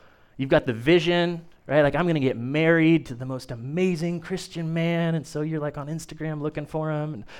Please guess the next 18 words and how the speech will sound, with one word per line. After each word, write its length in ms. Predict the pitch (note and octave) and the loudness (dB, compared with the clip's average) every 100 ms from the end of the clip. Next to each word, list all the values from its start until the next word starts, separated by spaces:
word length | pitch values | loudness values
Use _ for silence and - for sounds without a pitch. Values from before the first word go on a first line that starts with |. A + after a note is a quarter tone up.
| - - - | -18 -20 -12
praying 560 | - E3 E3 E3 E3 D#3+ | -2 2 4 6 4 6
or 40 | |
whatever. 280 | C#3 D#3+ E3+ | 6 8 6
Like, 160 | D#3+ - - - - - - | 4 -2 -8 -20 -20 -20 2
"I'm 180 | E3 F3 | 4 6
running 220 | E3+ E3+ | 6 4
towards 260 | E3 D3+ C3 | 0 -4 -4
success, 640 | - - A#2+ E3 F#3+ - | -8 -4 4 8 6 4
and 80 | C3+ | -4
that's 180 | D3 - | -6 0
why 160 | D#3 | 4
I 40 | D3+ | 6
log 260 | C#3+ D3 | 6 4
the 80 | C#3+ | 4
hours 280 | C#3 D3 D#3 | 4 4 2
that 120 | D#3 | 2
I 60 | D#3+ | 2
do. 280 | D#3 F3 | 0 -2